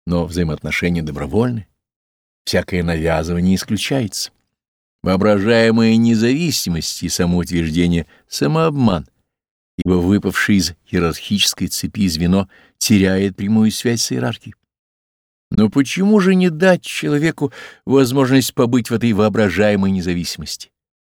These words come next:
если он того хочет? Навязывание руководства недопустимо. Внутренне же оно остается, если дух руководителя выше ступенью. Но отрыв от иерархии, утеря связи трагичны —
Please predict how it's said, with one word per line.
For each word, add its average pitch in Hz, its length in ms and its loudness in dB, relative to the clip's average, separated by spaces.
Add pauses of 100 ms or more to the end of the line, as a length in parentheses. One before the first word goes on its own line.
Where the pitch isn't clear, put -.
(120)
если - 160 -4
он 76 100 -6
того 80 180 -4
хочет? - 480 -8 (880)
Навязывание 98 840 2
руководства 98 560 -2
недопустимо. 101 680 -8 (880)
Внутренне 90 640 0
же 98 140 2
оно 110 220 2
остается, 139 680 -6 (640)
если 95 180 -2
дух 85 240 -2
руководителя 92 600 0
выше 107 240 0
ступенью. 123 520 -6 (1040)
Но 101 220 4
отрыв 110 420 0
от 101 160 -2
иерархии, 107 800 0
утеря 92 520 0
связи 95 580 -2
трагичны — 117 800 -4